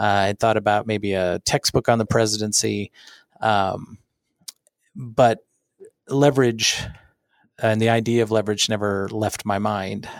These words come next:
Uh, and then I was at a conference for Jimmy Carter's thirtieth,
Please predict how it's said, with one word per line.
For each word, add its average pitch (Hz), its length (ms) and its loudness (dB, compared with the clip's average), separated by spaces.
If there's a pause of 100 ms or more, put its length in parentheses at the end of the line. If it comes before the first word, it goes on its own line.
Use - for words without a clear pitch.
(100)
Uh, 98 440 0
and 107 200 -4
then 107 120 0
I 107 100 2
was 107 200 0
at 104 100 0
a 98 180 -6
conference - 840 -2 (460)
for 113 180 -4
Jimmy 113 280 0
Carter's 107 520 0
thirtieth, 110 640 -2